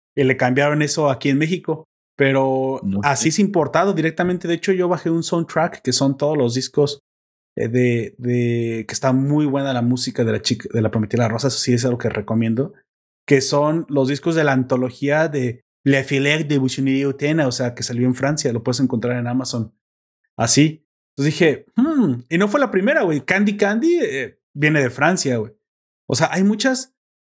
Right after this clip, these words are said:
Speaker 1: hay muchos animes que daban el salto desde esos
Speaker 2: Sí,
Speaker 1: países
Speaker 2: pero
Speaker 1: a
Speaker 2: el
Speaker 1: España
Speaker 2: Remy también,
Speaker 1: y
Speaker 2: ¿no?
Speaker 1: luego
Speaker 2: ¿Cómo
Speaker 1: hasta
Speaker 2: se llamaba
Speaker 1: acá.
Speaker 2: otro?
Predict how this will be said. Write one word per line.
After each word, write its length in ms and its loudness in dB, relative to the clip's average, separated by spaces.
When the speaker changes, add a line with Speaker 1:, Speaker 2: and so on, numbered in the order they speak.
Speaker 1:
hay 100 0
muchos 300 2
animes 400 0
que 240 0
daban 240 2
el 100 -2
salto 340 -2
desde 560 0
esos 200 -4
Speaker 2:
Sí, 60 -14
Speaker 1:
países 540 0
Speaker 2:
pero 160 2
Speaker 1:
a 40 4
Speaker 2:
el 40 6
Speaker 1:
España 400 0
Speaker 2:
Remy 160 0
también, 640 0
Speaker 1:
y 60 4
Speaker 2:
¿no? 80 2
Speaker 1:
luego 120 2
Speaker 2:
¿Cómo 80 4
Speaker 1:
hasta 200 0
Speaker 2:
se 60 -2
llamaba 140 2
Speaker 1:
acá. 240 -6
Speaker 2:
otro? 120 -2